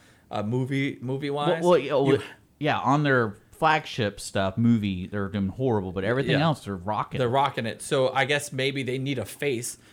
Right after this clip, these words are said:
Speaker 1: other than Gal Gadot. You need a face because Affleck was out, Cavill was out. You've got your, your Batman, your Superman,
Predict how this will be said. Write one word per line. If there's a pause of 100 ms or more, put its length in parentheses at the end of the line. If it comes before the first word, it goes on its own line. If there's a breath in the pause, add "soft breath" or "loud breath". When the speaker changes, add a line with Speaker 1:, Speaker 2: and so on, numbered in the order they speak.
(180 soft breath)
Speaker 1:
other
than
Gal
Gadot. (280 soft breath)
You
need
a
face
because (180)
Affleck
was
out,
Cavill
was
out.
You've
got
your, (340 loud breath)
your
Batman,
your
Superman,